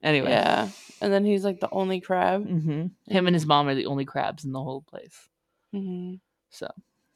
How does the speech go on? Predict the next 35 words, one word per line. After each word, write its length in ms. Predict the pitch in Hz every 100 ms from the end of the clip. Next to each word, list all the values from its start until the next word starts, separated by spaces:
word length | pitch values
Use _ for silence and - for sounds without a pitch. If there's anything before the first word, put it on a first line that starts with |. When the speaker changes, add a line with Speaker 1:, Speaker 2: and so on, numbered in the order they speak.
| _ _ _ _ _ _
Speaker 2:
And 160 | - 202
then, 240 | 196 190 -
but, 240 | 196 - -
and 160 | 196
then 140 | 190 180
the 80 |
chum 320 | 175 214 190 196
bucket. 480 | 202 202 202 185 -
Speaker 1:
Yeah. 240 | 165 131
Speaker 2:
'Cause, 100 | 208
you 80 | 202
know, 240 | 196 190 - - - - _ -
if 200 | 208 - -
people 220 | 453 415 220
for 100 | 196
don't, 240 | 196 - - 175
who 80 |
don't 180 | - 71
know, 140 | - 65
the 120 | 202
chum, 380 | 240 277 262 -
chum 420 | - 285 339 359 359 -
is 420 | 226 220 214 196 190 -
just 580 | 202 196 190 175 - - _ _ _ _ _ _ _ _ _ _ _ - -
a 100 | 202
lot 220 | 202 202
of 140 | 196
leftover. 440 | 196 190 - 202 196
It's, 120 | 202
like, 120 | 214
all 140 | 202
the 80 | 190
guts 680 | 180 190 190 190 185 - -
and, 240 | - 185 156
like, 160 | 143